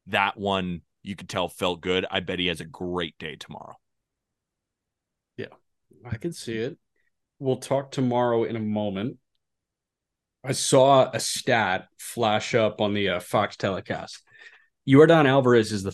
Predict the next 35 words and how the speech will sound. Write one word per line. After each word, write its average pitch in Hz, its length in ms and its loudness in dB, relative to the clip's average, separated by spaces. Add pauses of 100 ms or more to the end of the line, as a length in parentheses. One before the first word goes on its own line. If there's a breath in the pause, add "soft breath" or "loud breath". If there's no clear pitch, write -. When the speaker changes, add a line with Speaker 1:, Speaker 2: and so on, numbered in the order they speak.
(140)
Speaker 2:
first 135 440 -2
guy 127 560 0 (100)
with 110 260 -8 (120)
ten 160 420 0
R 131 300 0
B 110 160 2
Is 110 540 -2
and 101 220 -8
ten 127 320 0
runs 107 320 2
scored 104 440 -2
in - 460 -12
his 98 120 -4
first - 340 -2
seven 113 380 2
games 101 340 0
of 98 80 -10
a 95 80 -6
postseason. 104 540 -2
That 107 120 -2
feels 113 200 2
very 101 280 0
niche, 92 440 -2
but, 98 160 -2
like, 92 200 0 (600)
that 98 380 0 (120)
just - 200 -12
kind 98 180 -2
of 90 80 -2
embodies 90 500 0 (100)
amazing 92 540 -4
start - 600 -2
to 120 140 0
a 104 60 0
postseason. 123 640 0